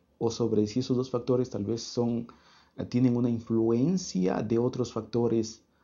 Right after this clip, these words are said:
aparte de esos dos, lo cual nos, nos puede, di-,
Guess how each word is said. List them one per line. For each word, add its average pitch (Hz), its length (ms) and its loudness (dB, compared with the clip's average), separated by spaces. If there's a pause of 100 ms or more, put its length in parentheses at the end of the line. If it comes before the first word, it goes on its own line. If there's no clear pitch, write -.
(120)
aparte 151 500 -2
de 107 120 0
esos 95 280 -6
dos, - 380 -10 (800)
lo 110 320 6
cual 147 420 2
nos, 113 560 -2
nos 107 340 -2
puede, 127 360 2
di-, - 280 -8